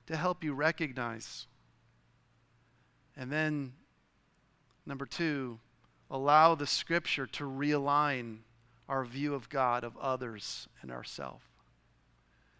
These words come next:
These are just simple next steps. This is just a step that you can take right here tonight. Which one do you need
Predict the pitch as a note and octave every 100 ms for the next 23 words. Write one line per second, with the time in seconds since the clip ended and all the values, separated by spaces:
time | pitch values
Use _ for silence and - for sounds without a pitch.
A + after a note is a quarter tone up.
0 | _ _ _ F3+ A#3+ C4+ G3+ A#3 - A3+
1 | A#3 G3+ E3+ E3 E3+ - - C#3+ - -
2 | - - _ _ - - - G#3 A#3 A#3+
3 | G#3+ A#3+ - - - - D#3+ - - A#3
4 | B3 - F#3+ F#3+ G#3+ A3 G3 - F3 D#3+
5 | - - - D#3 G3+ B3 A3+ A#3 - G#3
6 | F3 D#3+ E3 - - - _ E3+ G#3+ -
7 | A#3+ A#3 G#3+ F#3+ E3 - - E3+ D#3+ E3+
8 | F#3 F#3+ F#3+ D#3 D#3+ E3 D#3+ D#3